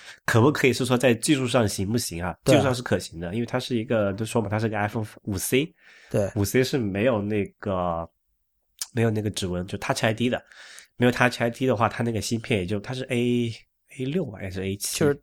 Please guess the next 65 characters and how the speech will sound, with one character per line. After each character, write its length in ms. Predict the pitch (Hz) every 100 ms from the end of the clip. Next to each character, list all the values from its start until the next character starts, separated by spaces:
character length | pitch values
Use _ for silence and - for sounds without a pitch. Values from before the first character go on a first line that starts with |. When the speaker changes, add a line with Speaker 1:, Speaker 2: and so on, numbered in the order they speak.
| -
Speaker 2:
它 160 | 196
没 140 | 185 180
有 120 | 160
那 100 | 147
个 160 | 135 127
secure 600 | - 139 - 170 170 156
enclave 800 | 135 - 147 147 101 92 - 123 -
那 120 | 113
个 0 |
东 0 |
西。 80 | 92
Speaker 1:
对， 0 |
就 120 | 117
没 80 | 127
有 80 |
那 100 | 139
个 80 | 131
硬 220 | 131 139
件 200 | 123 123
的 200 | 101 90 90
那 160 | 98
个 220 | - 80 -
加 160 | 113 104
密 120 | 107
的 160 | 90
一 60 | 90
个 100 | 95
过 200 | - 123
程。 260 | - 90 104
就 100 | -
所 220 | 117 - 123
以 120 | 107
就 100 | 113
说， 280 | 123 117 - _ _ -
呃， 160 | 107 98
按 240 | - 139
照 140 | 135 117
F 220 | 131 - -
B 120 | 123
I 180 | 120 117 -
对 160 | 120
苹 160 | - 113
果 120 | 113
提 140 | -
出 100 | 110
的 120 | 113 104
要 180 | 110
求， 260 | 113 95 95 - - - -
苹 180 | - 117
果 160 | 135 92
在 180 | 123
技 220 | 107 - 156
术 120 | 123
上 220 | 110 95
确 300 | - - 127
实 300 | - - 104
可 260 | - - 107
以 100 | 156
把 180 | 90 82
这 140 | 98
个 140 | 92
手 160 | 87 87
机 140 | 101
解 180 | 92 80
开。 160 | -